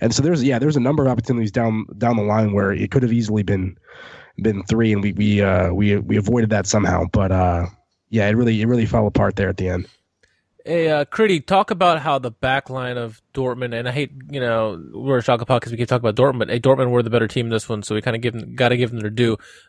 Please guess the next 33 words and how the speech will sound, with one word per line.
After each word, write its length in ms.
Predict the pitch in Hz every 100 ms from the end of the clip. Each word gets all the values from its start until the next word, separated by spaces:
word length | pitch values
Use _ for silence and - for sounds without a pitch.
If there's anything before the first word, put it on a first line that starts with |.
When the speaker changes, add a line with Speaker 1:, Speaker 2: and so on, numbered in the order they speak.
| -
Speaker 2:
Uh, 140 | 123
talk 120 | 170
about 140 | 165 151
the 80 |
back 300 | 123 131 131
line 220 | 143 131 131
of, 120 | 120
of 260 | 113 123
Dortmund. 440 | 117 131 135 127 127
They 180 | 135 139
were 120 | 127
frustrating, 720 | - 143 131 - 131 127 120
uh, 140 | 117
Schalke, 680 | 110 - 127 120 123 117 110
especially 300 | - 160 147
the 80 | 120
forwards, 480 | - 131 123 120 - - - _ -
um, 200 | 127 127
especially 280 | 131 175 180
on 80 |
the 100 | 147
right 280 | 120 135 139
wing 260 | 143 147 139
side 500 | - 139 131 127 -
where, 640 | 131 127 120 120 117 -
or 320 | 131 123 65
I 60 | 120
guess 200 | 120 -
Ha-, 80 | 123
Hakimi's 540 | - 120 - 143 139
side 340 | - 131 127 127
and, 200 | 120 110
and, 340 | 117 110 110